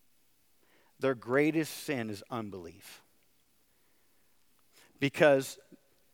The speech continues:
if they're habitually engaging that lifestyle, they do not genuinely know Christ. There's a difference between struggling and, okay, sometimes falling into that sin, temptation. It's another thing to say,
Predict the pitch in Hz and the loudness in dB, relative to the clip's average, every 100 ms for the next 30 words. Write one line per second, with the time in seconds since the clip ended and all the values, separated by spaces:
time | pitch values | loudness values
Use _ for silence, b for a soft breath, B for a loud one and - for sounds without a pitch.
0 | _ _ _ 156 143 160 147 123 107 147 | _ _ _ -2 -2 0 0 0 2 4
1 | 185 - 208 185 170 131 143 160 175 143 | 4 4 4 4 4 4 4 4 2 0
2 | 143 147 - - 98 - _ _ _ _ | 0 0 -4 -12 -12 -18 _ _ _ _
3 | _ _ _ _ 127 123 107 151 156 156 | _ _ _ _ 0 0 -2 -2 0 -2
4 | 147 139 135 127 120 113 113 - 104 95 | -2 -4 -4 -4 -4 -4 -6 -8 -16 -16
5 | - - - - B B B B B - | -18 -18 -20 -20 B B B B B 2
6 | 156 160 147 123 233 294 247 190 202 - | 2 4 4 8 8 8 -2 -2 -6 -2
7 | 170 - - - 139 123 160 190 185 202 | -2 -2 -6 -8 -10 2 6 6 4 2
8 | 202 196 139 107 B B B 156 165 190 | 2 2 -2 -4 B B B 2 4 6
9 | 180 170 156 - b b b _ - - | 8 8 6 0 b b b _ -6 2
10 | 196 196 208 175 - 180 165 165 180 208 | 2 4 2 2 2 4 4 2 2 2
11 | 196 180 180 - - 190 185 - 156 - | 4 4 4 2 0 2 2 0 -4 2
12 | 190 190 - 185 165 B B 196 208 208 | 6 6 6 -2 -4 B B 6 8 6
13 | 185 233 240 - 202 180 - 175 151 | 8 6 6 4 4 4 4 6 6